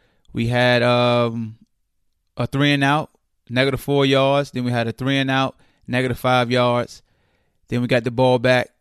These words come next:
in the second quarter. When we did score, it was five plays, fifty-three yards.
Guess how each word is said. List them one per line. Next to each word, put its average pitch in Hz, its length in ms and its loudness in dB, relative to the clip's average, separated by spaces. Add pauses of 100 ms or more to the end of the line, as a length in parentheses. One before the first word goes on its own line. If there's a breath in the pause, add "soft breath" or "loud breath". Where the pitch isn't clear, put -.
(200)
in 127 120 -4
the 123 40 -4
second 127 360 -6
quarter. 131 560 -2 (260)
When 120 140 -6
we 120 100 -4
did 127 260 2
score, 127 340 -2
it 117 40 -2
was 113 140 -8
five 123 320 0
plays, 123 360 -2
fifty-three 120 440 -6
yards. 101 540 -6